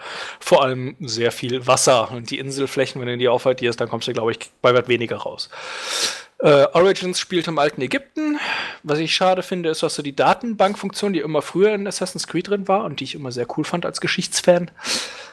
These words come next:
leider nicht mehr drin haben. Denn es spielt ja immer in einer vorherigen Epoche und man kann, man konnte halt immer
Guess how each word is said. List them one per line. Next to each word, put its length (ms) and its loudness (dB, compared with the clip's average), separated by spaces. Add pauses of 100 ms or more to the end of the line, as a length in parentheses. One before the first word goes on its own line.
(240)
leider 220 4
nicht 180 0
mehr 100 8
drin 240 2
haben. 440 4 (1160)
Denn 180 0
es 120 -4
spielt 240 0
ja 100 6
immer 200 -2
in 100 -2
einer 340 4
vorherigen 640 0
Epoche 420 4
und 140 4
man 140 -4
kann, 260 -2
man 160 -2
konnte 240 2
halt 140 2
immer 480 0